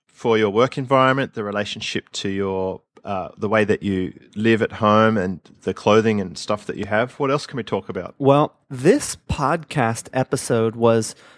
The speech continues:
Speaker 2: inspired by one of our listeners, Michelle,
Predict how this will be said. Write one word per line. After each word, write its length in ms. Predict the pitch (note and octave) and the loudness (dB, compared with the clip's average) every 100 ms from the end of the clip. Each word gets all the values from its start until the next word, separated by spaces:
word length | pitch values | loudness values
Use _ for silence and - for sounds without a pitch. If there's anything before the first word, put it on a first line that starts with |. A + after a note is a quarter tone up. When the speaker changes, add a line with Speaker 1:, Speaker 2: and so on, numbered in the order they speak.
| _ _ - _ | _ _ -18 _
Speaker 2:
inspired 840 | D#3 C#3 C3 - - E3 E3+ A#2+ A2+ | 2 2 2 -2 0 2 2 2 2
by 120 | A#2+ | 2
one 200 | A#2+ C#3+ | 2 2
of 100 | C3 | 2
our 140 | A2 | 2
listeners, 580 | A#2 C3+ - A2+ G#2 - | 2 -2 -2 -6 -6 -8
Michelle, 640 | A2 - - C#3+ C3 - | -8 -6 -2 -2 -4 -12